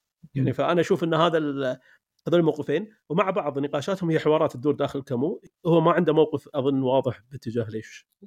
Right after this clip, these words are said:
Speaker 2: هو
Speaker 1: آه، قاعد يحارب
Speaker 2: غالبا
Speaker 1: حق هذا.
Speaker 2: ش-، شخصية ريو، لأنه هو قاعد يتعامل مع الموت كل يوم كجزء من وظيفته، فممكن هذا الشيء اللي ما يخليه يسوي ريفلكت. وهو يقول أصلا، يعني، آه، سالفة فكرة الابستراكشنز وهالأمور، وهو شلون، يعني، يحاول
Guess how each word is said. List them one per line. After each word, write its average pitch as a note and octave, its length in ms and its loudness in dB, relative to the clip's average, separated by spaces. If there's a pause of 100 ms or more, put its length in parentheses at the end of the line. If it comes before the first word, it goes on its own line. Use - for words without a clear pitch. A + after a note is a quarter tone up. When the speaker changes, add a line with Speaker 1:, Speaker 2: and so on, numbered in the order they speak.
Speaker 2:
هو E3 40 4
Speaker 1:
آه، D#3+ 160 8
قاعد E3 160 6
يحارب D#3 80 4
Speaker 2:
غالبا D3+ 220 0
Speaker 1:
حق B2 80 -4
هذا. G#2+ 140 -6
Speaker 2:
ش-، - 340 -12
شخصية D3 540 2
ريو، D3+ 200 4
لأنه B2+ 200 2
هو C#3 120 0
قاعد B2 120 4
يتعامل B2 280 2
مع A2 140 -4
الموت B2+ 280 0
كل A2+ 160 -6
يوم A#2+ 500 2
كجزء G#2+ 600 -2
من A2 60 -2
وظيفته، A#2 640 2
فممكن A2+ 1200 -6
هذا B2 140 4
الشيء A#2 200 0
اللي G#2+ 120 -4
ما A2+ 60 -2
يخليه A#2 240 -2
يسوي A2 280 0
ريفلكت. C3 540 -4
وهو D#3 200 6
يقول D3+ 300 6
أصلا، A#2 280 -2
يعني، A2+ 400 -2 (800)
آه، G#2+ 180 -6
سالفة B2 340 -2
فكرة B2 380 -4
الابستراكشنز A2+ 880 -2
وهالأمور، A2 520 0
وهو B2 160 2
شلون، A#2+ 440 0
يعني، G#2+ 320 -6
يحاول A#2 440 2